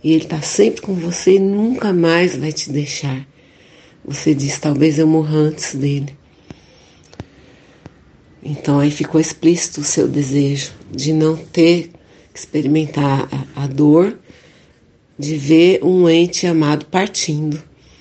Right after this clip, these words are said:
né? Mesmo hoje, como oficineira, você sabe que es-, essa questão é, é inexorável, né? Não tem como evitar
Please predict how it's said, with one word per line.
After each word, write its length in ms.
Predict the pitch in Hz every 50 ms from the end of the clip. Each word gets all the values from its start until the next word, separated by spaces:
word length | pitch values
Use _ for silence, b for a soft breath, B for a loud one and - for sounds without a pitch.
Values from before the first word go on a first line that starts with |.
| b b b b
né? 280 | - 151 151 151 156 156
Mesmo 380 | 147 160 165 165 175 180 175 165
hoje, 280 | 165 170 175 165 151
como 280 | - - 160 151 151 156
oficineira, 680 | 151 - - - - - 151 147 147 160 170 156 151 B B B B B B B B B B B
você 260 | - 156 151 - -
sabe 380 | 151 - - 170 156 147 143 -
que 440 | - - - - 165 160 160 160 156 -
es-, 200 | 165 165 - -
essa 240 | - 156 156 - 160
questão 420 | - - 170 - - - 165 165 170
é, 140 | 170 165 165
é 160 | 156 160 156
inexorável, 1000 | 151 165 170 170 160 160 - - - - 185 170 156 143 143 147 143 151 151 147 - -
né? 300 | 160 147 143 151 156 147 - - - - _ _ _ _ - -
Não 100 | 165 156
tem 200 | 151 - 170 170
como 440 | - - - 170 165 160 165 160 160 B B B B B B B _
evitar 640 | - 156 151 143 170 165 - - 160 147 151 156